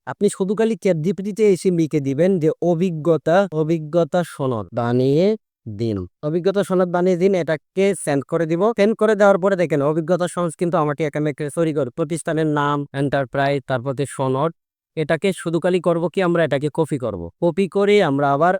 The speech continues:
Microsoft ওয়ার্ডে আসবো। ওয়ার্ডে আসার পরে এখানে পেস্ট করে দিব। পেস্ট করে দেওয়ার পরে এখানে দেখেন বাড়তি টেক্সট থেকে আমরা উঠিয়ে দেব।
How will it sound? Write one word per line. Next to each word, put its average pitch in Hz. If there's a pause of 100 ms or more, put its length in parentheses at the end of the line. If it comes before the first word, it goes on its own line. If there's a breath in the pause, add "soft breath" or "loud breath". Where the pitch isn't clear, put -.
Microsoft 147
ওয়ার্ডে 143
আসবো। 156
ওয়ার্ডে 143
আসার 151
পরে 185 (380)
এখানে 143
পেস্ট 170
করে 127
দিব। 98 (640)
পেস্ট 190
করে 208
দেওয়ার 202
পরে 202
এখানে 156
দেখেন 156 (260)
বাড়তি 143
টেক্সট 160
থেকে 175
আমরা 160 (240)
উঠিয়ে 160
দেব। 107